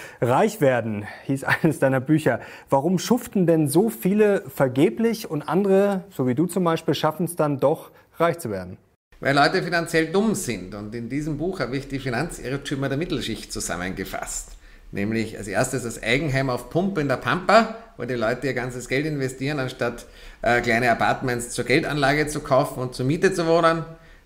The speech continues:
Speaker 2: Die Leute machen Konsumschulden, was eigentlich eine vollkommene Idiotie ist. Das ist wie, wenn man, wenn man mal Drogen nimmt, man macht's einmal, aber man kommt nie mehr davon los. Die Leute investieren, ohne eine Ahnung zu haben. Dann machen sie Yogakurse und,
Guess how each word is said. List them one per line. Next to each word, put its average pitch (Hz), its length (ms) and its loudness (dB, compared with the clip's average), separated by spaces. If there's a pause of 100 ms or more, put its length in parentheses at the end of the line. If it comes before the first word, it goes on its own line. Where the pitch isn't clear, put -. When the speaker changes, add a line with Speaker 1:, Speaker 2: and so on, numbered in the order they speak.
(100)
Speaker 2:
Die 117 60 -4
Leute 120 280 0
machen 120 260 0
Konsumschulden, 165 1000 2 (240)
was 104 100 -6
eigentlich 117 140 0
eine 113 100 0
vollkommene 131 580 0
Idiotie 135 500 2
ist. 143 260 0
Das - 180 -12
ist 110 320 -10
wie, 123 220 -2 (260)
wenn 113 140 -2
man, 107 260 0 (320)
wenn 101 140 -8
man 113 180 -4
mal 107 300 0 (560)
Drogen 131 300 2
nimmt, 131 300 2
man - 100 -8 (160)
macht's 107 360 -4
einmal, 120 440 2
aber 110 100 -6
man 117 100 -2
kommt 117 220 -4
nie 131 80 0
mehr 127 100 2
davon 117 280 -4
los. 214 420 4 (200)
Die - 40 -14
Leute 113 260 0
investieren, 131 480 0
ohne 127 180 -2
eine 113 220 0
Ahnung 147 260 2
zu 151 140 -2
haben. 135 320 2 (400)
Dann 98 200 -10 (220)
machen 107 300 -2
sie 107 80 2
Yogakurse 123 1000 2
und, 104 380 -2